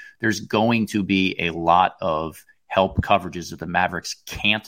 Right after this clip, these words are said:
deploy in sending extra help to guard those bigger wings because Doncic and Kyrie aren't always the most tuned in as off-ball defenders.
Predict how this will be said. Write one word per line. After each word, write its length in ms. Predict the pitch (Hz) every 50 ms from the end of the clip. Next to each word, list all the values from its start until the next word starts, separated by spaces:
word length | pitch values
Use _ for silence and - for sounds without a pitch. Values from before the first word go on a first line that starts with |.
| - 107
deploy 720 | - 87 82 - - - 131 143 143 110 92 87 85 82 - _ _ _ _ _
in 160 | - 104 98 95
sending 520 | - - - - 101 101 92 92 95 92 -
extra 360 | - 90 - - - - 85 -
help 260 | - 90 90 - -
to 60 | 101
guard 320 | 87 90 87 101 113 107
those 200 | 85 90 87 85
bigger 280 | - - 90 82 - 82
wings 380 | 82 82 76 73 73 71 - - - - - _ _ -
because 400 | 87 85 - 98 92 90 87 95
Doncic 480 | 92 90 87 87 87 - 87 - -
and 120 | 87 82 -
Kyrie 640 | - 85 85 85 82 90 95 92 87 87 - -
aren't 360 | - 95 95 92 92 92 90 -
always 460 | - 82 92 90 87 90 90 82 82 -
the 80 | 90
most 340 | 87 87 85 85 - - -
tuned 380 | - - 101 92 87 90 85 -
in 380 | - 92 90 85 80 80 80
as 200 | - - 82 -
off-ball 500 | - - 85 80 76 - - 80 80 73
defenders. 560 | 73 71 - 82 76 71 69 60 - - -